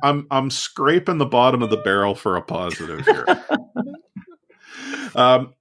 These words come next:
and then the other late breaking, uh, news is actually coming out of Los Angeles. So the, uh, the ownership group, uh, uh, for the Gladiators, Kroenke Sports and Entertainment, they have actually parted ways with the esports group Sentinels,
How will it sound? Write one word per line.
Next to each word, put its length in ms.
and 140
then 80
the 100
other 180
late 240
breaking, 500
uh, 160
news 480
is 100
actually 320
coming 400
out 160
of 40
Los 220
Angeles. 420
So 280
the, 320
uh, 180
the 100
ownership 360
group, 300
uh, 320
uh, 160
for 120
the 60
Gladiators, 460
Kroenke 340
Sports 300
and 100
Entertainment, 640
they 80
have 140
actually 300
parted 420
ways 500
with 220
the 160
esports 340
group 220
Sentinels, 960